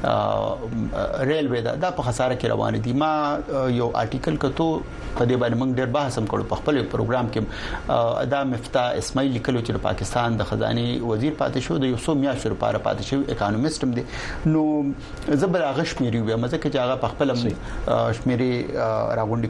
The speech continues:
Speaker 1: کړي دي. نو د هغه د شمېرو مطابق، ګوره، په پاکستان کې د سټیل، زه صرف اول پی آی ای ته راځم.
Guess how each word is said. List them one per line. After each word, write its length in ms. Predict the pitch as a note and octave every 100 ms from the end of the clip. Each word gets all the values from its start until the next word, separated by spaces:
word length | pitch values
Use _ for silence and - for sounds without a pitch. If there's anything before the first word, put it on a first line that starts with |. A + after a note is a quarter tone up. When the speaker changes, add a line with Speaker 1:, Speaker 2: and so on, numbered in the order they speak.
| -
Speaker 1:
کړي 140 | D#3+
دي. 60 | D3+
نو 160 | C#3
د 80 | C3
هغه 300 | C3+ C#3+ F3
د 80 | A3+
شمېرو 360 | - F#3 F#3+ G#3+
مطابق، 500 | G3 D3+ E3 F#3 F#3+
ګوره، 140 | F3+
په 140 | D3 C3
پاکستان 500 | D#3+ A#2 B2+ E3 E3
کې 120 | D3+
د 120 | B2+
سټیل، 380 | A#2 - B2 A2+ - - - -
زه 100 | D#3
صرف 320 | E3+ E3 -
اول 160 | C3+ C#3+ -
پی 80 | A#2
آی 140 | A#2
ای 80 | A2+
ته 120 | G#2
راځم. 240 | G2 G#2